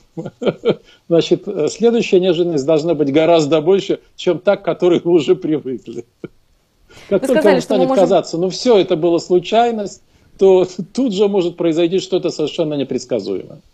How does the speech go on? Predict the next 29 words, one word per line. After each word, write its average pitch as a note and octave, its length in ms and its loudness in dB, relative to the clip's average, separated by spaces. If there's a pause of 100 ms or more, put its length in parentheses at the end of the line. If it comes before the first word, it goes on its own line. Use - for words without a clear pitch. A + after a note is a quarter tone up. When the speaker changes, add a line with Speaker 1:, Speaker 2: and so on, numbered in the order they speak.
(640)
Speaker 2:
Вы B3 40 -10
сказали, C#4 220 -4
что C4 140 -8
мы B3+ 80 -6
можем B3 180 -6
Speaker 1:
Да, A3+ 100 -8
Speaker 2:
проснуться E3+ 220 0
в F3 40 2
Speaker 1:
коллеги? A3 140 0
Speaker 2:
новой A#3+ 220 -4
Европе. B3+ 640 -6 (260)
А, G#3+ 480 -4 (480)
давайте C4 280 -4
о A#3+ 40 -4
последствиях B3 680 -8
возможных E3 680 -14
этого D#3+ 220 -14
вторжения. E3+ 580 -16 (520)
Что - 180 -12
может F3 240 -14
произойти? - 540 -18 (2750)
Speaker 1:
Ну, B3 220 0
вы F#3 360 -6
знаете, G3+ 480 0
э, C#3+ 640 2
с - 100 -8
моей G3+ 200 4
точки G3+ 320 0
зрения, F3 720 0